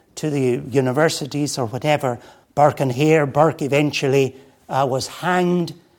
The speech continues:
uh, on the evidence of Hare, and Hare himself died as a beggar in London. But, uh,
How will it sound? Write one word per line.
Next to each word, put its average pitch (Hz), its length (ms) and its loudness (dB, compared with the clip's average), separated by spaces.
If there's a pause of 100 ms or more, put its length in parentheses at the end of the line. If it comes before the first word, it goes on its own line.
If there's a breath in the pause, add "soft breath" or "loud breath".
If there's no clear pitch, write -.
(240 soft breath)
uh, 131 480 2
on 123 160 -8
the 135 240 -4
evidence 127 540 0
of 117 120 -8
Hare, 143 560 2 (320 loud breath)
and 107 140 -12
Hare 131 220 2
himself 123 520 0
died 123 300 0
as 117 140 -4
a 113 40 -6
beggar 117 440 -4
in 113 120 -4
London. 120 500 -2 (1600 loud breath)
But, 156 360 4
uh, 139 380 2